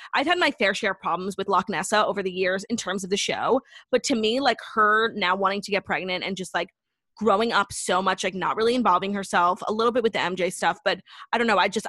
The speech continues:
I really am seeing, and every year, um, different housewives, different reality stars are, like, renewed versions of themselves,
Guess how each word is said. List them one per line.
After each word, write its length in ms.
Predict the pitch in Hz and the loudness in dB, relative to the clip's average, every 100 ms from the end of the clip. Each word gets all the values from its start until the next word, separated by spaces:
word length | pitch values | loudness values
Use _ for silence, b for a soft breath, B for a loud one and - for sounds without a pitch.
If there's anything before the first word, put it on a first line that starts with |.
| 214 | 0
I 180 | 214 196 | 0 2
really 320 | 220 220 240 | 2 2 0
am 240 | 196 190 | 0 -2
seeing, 240 | 190 196 180 | 0 -2 -2
and 120 | 214 - | -4 -2
every 220 | 240 285 | -2 -2
year, 360 | 262 202 190 - 196 | 0 0 0 -2 2
um, 320 | 185 156 147 - | 2 2 -4 -4
different 240 | - 240 214 | -4 -2 0
housewives, 460 | 202 202 190 190 | -2 2 0 0
different 160 | 196 196 | -4 -2
reality 260 | 190 185 | -2 -2
stars 260 | 190 190 190 | -4 -4 -2
are, 60 | 202 | -2
like, 100 | 202 | 0
renewed 320 | 247 233 208 | 0 -2 0
versions 360 | 202 190 196 185 | 0 0 -4 -6
of 100 | 175 | -8
themselves, 440 | 185 190 175 180 | 0 4 4 2